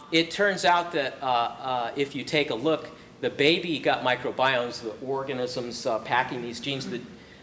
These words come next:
have genes that are enriched, uh, for degrading glycans that are found in breast milk. Uh, and then they diminish over time. And in fact, these are enriched in the, uh, Malawian and,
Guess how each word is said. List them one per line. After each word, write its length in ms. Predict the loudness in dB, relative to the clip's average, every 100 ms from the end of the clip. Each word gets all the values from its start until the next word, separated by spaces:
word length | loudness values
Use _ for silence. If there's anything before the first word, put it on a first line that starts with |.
| -4
have 300 | 2 2 2
genes 400 | 0 2 2 0
that 120 | 0
are 120 | 0
enriched, 720 | 0 -2 2 2 2 -4 -8 -14 -20 -20 -10 2
uh, 400 | 4 6 4 0
for 260 | -4 -2 -2
degrading 840 | -4 -8 2 4 6 2 -2 -8 -6
glycans 800 | 0 2 0 -4 -6 -6 -10 -6
that 120 | -6
are 60 | -4
found 300 | -4 -4 -4
in 80 |
breast 360 | 2 2 2 -4
milk. 200 | -10 -12 -16 -20 -20 -20 -20 -18 -2
Uh, 380 | 4 6 6 2
and 140 | -2 0
then 220 | -2 -2
they 160 | -2 -2
diminish 480 | -2 -6 -6 -6 -6
over 240 | -6 -6
time. 380 | -6 2 4 4
And 100 | 0
in 100 | -2
fact, 440 | 2 4 4 2 -14 -16 -2
these 260 | 2 2 2
are 260 | 0 0
enriched 600 | -4 -2 0 0 -2 -8 -6
in 220 | -4 -2
the, 360 | -2 -2 -2 -4
uh, 360 | -2 -2 -2 -4
Malawian 600 | -4 2 4 4 2 -4 -6
and, 360 | -8 -8 -12